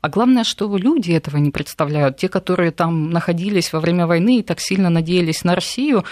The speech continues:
ну, им это сердце просто надорвет. Потому что так нельзя. Уже столько было крови, как это так можно? А потом,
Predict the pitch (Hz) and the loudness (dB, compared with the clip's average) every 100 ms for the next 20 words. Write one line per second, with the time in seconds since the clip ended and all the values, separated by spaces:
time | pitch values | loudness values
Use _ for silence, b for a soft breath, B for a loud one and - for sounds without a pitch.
0 | B B - 208 185 190 214 208 180 - | B B 0 2 2 2 2 0 -4 -2
1 | - - - - 160 - 147 147 143 160 | -6 -6 -10 -8 -6 -6 -4 -2 0 -2
2 | 147 127 - _ _ _ _ _ _ _ | -2 -8 -12 _ _ _ _ _ _ _
3 | _ _ _ _ _ _ _ _ - 170 | _ _ _ _ _ _ _ _ -4 -2
4 | - 180 - 180 226 202 139 127 _ _ | -2 -8 -14 -10 -10 -10 -16 -20 _ _
5 | _ _ _ _ _ _ _ - 165 165 | _ _ _ _ _ _ _ -8 -2 2
6 | 170 160 151 - 170 160 151 160 151 - | 2 0 -4 -6 -4 -6 -10 -10 -8 -6
7 | 240 214 _ _ _ _ _ _ 156 - | -6 -8 _ _ _ _ _ _ -6 -6
8 | 139 143 - 147 147 - 135 165 165 - | -10 -10 -10 -12 -10 -6 -2 -2 -2 0
9 | 185 180 156 | 0 2 -2